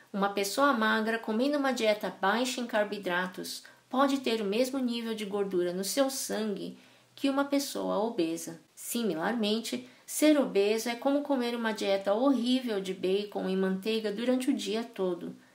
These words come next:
porque as pessoas obesas estão constantemente derramando gordura na sua corrente sanguínea,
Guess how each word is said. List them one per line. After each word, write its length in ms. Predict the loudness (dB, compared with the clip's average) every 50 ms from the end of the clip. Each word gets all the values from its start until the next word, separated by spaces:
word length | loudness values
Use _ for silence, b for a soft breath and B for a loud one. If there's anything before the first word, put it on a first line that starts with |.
| B B B
porque 220 | -14 -10 -6 -6
as 80 | -6 -6
pessoas 480 | -4 -6 -6 -6 -6 -6 -6 -6 -6 -6
obesas 520 | -6 -2 0 0 0 0 0 -2 -6 -6
estão 360 | -6 -8 -6 -4 -2 -2 -2
constantemente 1120 | -4 -2 -2 -2 -2 -2 -2 -4 -4 -4 -4 -4 -4 -2 -2 -2 -2 -2 -4 -6 -8 -8 B B B B B B _
derramando 760 | 0 2 2 4 4 2 0 0 0 0 0 0 0 -2 0
gordura 540 | 0 0 -2 0 0 0 0 2 0 0 -2
na 80 | -2
sua 180 | -2 -2 -4 -4
corrente 460 | -4 -4 -6 -4 -4 -4 -6 -6 -6
sanguínea, 640 | -8 -6 -4 -4 -2 -2 -2 -2 -2 -4 -6 -8